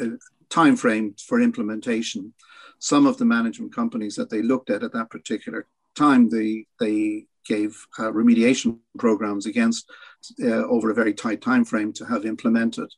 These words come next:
But by and large, uh, we're looking at kind of change,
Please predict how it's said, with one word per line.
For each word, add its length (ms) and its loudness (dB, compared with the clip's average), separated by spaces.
But 180 0
by 200 6
and 140 4
large, 460 -2
uh, 300 -10
we're 180 -4
looking 360 -4
at 200 -8
kind 180 -4
of 180 -12
change, 760 -2